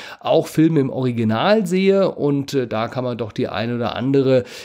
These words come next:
Serie oder den einen oder anderen Film im Englischen gucken. Ich finde, das ist eine deutlich angenehmere Art, eine Sprache zu lernen als über Vokabelkarten. Zu Schulzeiten hätte ich mir das gewünscht.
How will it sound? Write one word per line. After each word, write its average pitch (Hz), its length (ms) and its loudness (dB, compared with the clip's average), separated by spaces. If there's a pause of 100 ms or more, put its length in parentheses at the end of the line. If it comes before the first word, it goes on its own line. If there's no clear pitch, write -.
Serie 147 540 4
oder 131 160 4
den 120 100 -2
einen 123 240 -2
oder 120 100 -4
anderen 113 260 -2
Film 110 260 -4
im 107 100 -4
Englischen 175 420 2
gucken. 156 300 0
Ich 135 160 -4
finde, 233 240 2
das 170 220 2
ist 160 260 -4
eine 135 260 0
deutlich 127 460 0
angenehmere 160 720 4
Art, 131 480 -2
eine 127 220 0
Sprache 120 560 0
zu 120 160 0
lernen 113 440 2
als 104 300 -8
über 104 300 -6
Vokabelkarten. 101 1200 -8 (260)
Zu - 140 -6
Schulzeiten 127 540 2
hätte 104 180 -2
ich - 100 -8
mir 123 120 -2
das 110 180 -6
gewünscht. - 460 -8